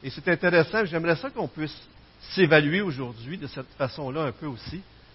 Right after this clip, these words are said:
Comment on peut voir cette croissance dans notre vie ? Alors, dans Acte six,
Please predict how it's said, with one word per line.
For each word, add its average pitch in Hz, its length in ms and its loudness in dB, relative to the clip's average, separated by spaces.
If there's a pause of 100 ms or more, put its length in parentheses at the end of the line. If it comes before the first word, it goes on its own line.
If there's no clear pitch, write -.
(140)
Comment 208 480 6 (640)
on 143 100 -8
peut 165 160 -2
voir 151 320 4
cette - 240 -8
croissance 160 680 -2
dans 135 100 -4
notre 120 260 -6
vie ? 107 180 -14 (600)
Alors, 156 300 6
dans 147 100 4
Acte 175 300 2
six, 202 340 -4